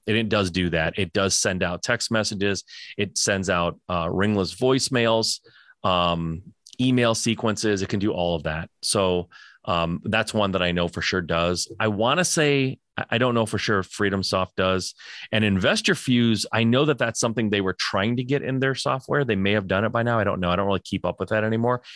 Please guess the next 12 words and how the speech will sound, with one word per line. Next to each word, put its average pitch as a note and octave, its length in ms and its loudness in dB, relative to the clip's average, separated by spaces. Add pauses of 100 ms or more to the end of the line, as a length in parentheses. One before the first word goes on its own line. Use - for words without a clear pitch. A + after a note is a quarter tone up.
(120)
It's G2+ 120 -4
been G#2 320 0
a - 60 -4
couple G2+ 280 -2
of F2+ 60 2
years F#2 340 0
since F#2 160 -4
I've E2+ 200 -2
used F2+ 260 -2
InvestorFuse, F2 680 -4
but, G2 180 -2 (480)
um, F2 480 0